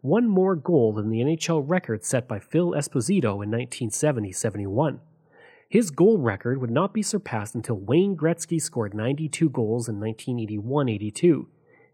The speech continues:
Even today, his seventy-seven goals remain the fifth highest professional hockey goal total behind only Wayne Gretzky, his son, Brett Hull,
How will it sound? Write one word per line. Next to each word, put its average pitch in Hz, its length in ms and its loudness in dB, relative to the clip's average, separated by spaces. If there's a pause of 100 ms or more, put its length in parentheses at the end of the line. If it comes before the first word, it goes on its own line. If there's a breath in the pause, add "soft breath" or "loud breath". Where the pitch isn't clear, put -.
Even 220 280 4
today, 226 480 0 (240 soft breath)
his 170 220 2
seventy-seven 185 760 0
goals 110 380 2
remain 120 300 0
the 104 80 -4
fifth - 340 0
highest 123 500 -2
professional 151 540 -4
hockey 160 360 -4
goal 143 300 0
total 160 320 2
behind 107 400 -6
only 160 420 2 (340 loud breath)
Wayne 147 300 2
Gretzky, 170 580 -2 (200 soft breath)
his 117 180 0
son, 147 540 2
Brett 131 220 0
Hull, 151 460 2